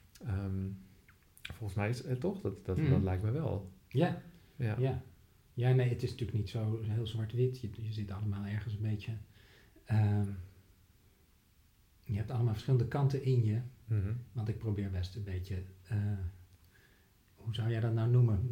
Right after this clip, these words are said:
Speaker 2: Een moderne man te zijn.
Speaker 1: <laughs> Mhm.
Speaker 2: Ehm, maar tegelijkertijd heb ik die soort ouderwetse kant ook wel in me.
Speaker 1: Mhm.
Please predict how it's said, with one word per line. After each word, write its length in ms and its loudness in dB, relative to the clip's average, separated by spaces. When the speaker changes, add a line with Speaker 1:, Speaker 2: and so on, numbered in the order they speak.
Speaker 2:
Een 60 4
moderne 380 6
man 220 0
te 80 -8
zijn. 340 8
Speaker 1:
<laughs> 80 8
Mhm. 220 2
Speaker 2:
Ehm, 460 10
maar 140 2
tegelijkertijd 600 2
heb 160 2
ik 100 2
die 80 2
soort 180 -2
ouderwetse 540 0
kant 360 -2
ook 160 2
wel 160 2
in 240 6
me. 140 2
Speaker 1:
Mhm. 240 0